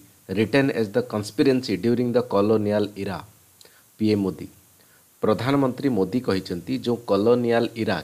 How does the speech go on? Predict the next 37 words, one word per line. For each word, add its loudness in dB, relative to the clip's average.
କିମ୍ବା -2
ଯେତେବେଳେ 0
ଆକ୍ଚୁଆଲି -2
ଅଲକା -2
ଦେଶ, -6
ଜାଦା-, -2
ଜାଦାତର 0
ବ୍ରିଟିଶମାନେ -2
ଭାରତକୁ -4
ଶାସନ -4
କରୁଥିଲେ -6
କିମ୍ବା -2
ତା 0
ପୂର୍ବ 2
କଥା -2
ବି -2
କୁହାହେଉଛି, -4
ତ 2
ସେ 4
ସମୟରେ -2
ଯେଉଁ -2
ଇତିହାସ -2
ଲେଖା -2
ହେଇଛି, -4
ତ -2
ସେ 0
ଇତିହାସ -4
ଭୁଲ 2
ଅଛି। -6
ଆମକୁ 2
ସମୟ 2
ଆସିଯାଇଛି 0
ବର୍ତ୍ତମାନ -4
ତାକୁ 0
ରିରାଇଟ୍ 2
କରିବା 0
ପାଇଁ -8